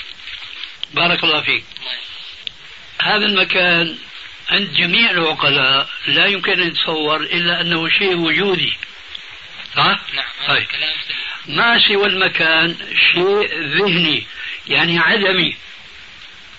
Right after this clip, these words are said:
Speaker 2: ذهني، آه، هاي، آه، بس عدمي لسه ما استوعبت.
Speaker 1: استوعبها إن شاء الله.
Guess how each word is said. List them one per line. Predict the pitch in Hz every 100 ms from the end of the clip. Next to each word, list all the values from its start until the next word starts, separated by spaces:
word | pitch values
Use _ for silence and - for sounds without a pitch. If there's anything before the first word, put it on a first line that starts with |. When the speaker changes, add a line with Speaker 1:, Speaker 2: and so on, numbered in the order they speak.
| - - - - - - - - - - - - - - - - - - - - - - - - - - - - - - - - - - - -
Speaker 2:
ذهني، | 190 175 190 202
آه، | 156
هاي، | 127 139 151 160 160
آه، | 139 123
بس | 143 -
عدمي | 156 180 180 175
لسه | 170 160
ما | 147
استوعبت. | - 117 117 - - - - -
Speaker 1:
استوعبها | - 185 202 220 180
إن | 151
شاء | 156 139
الله. | 131 113